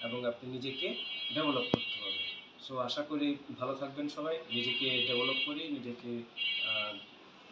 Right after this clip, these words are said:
ক্রমবর্ধমান দ্রুত পরিবর্তনশীল এই যে বর্তমান যে যুগ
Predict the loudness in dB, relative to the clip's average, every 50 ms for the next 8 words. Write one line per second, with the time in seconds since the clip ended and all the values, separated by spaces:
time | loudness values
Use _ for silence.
0 | -18 -18 -18 -18 -16 -4 0 2 2 4 2 2 4 4 4 4 2 2 4 6
1 | 8 6 6 4 2 -6 -12 -16 -18 -20 -20 -20 -16 -12 -8 -4 -2 0 0 2
2 | 2 2 2 2 2 2 0 0 -2 0 0 0 2 0 2 2 2 2 2 0
3 | -4 -8 -12 -16 -18 -18 -6 0 2 4 4 4 2 2 4 4 4 4 2 0
4 | 0 0 0 0 -2 -2 0 2 4 4 4 0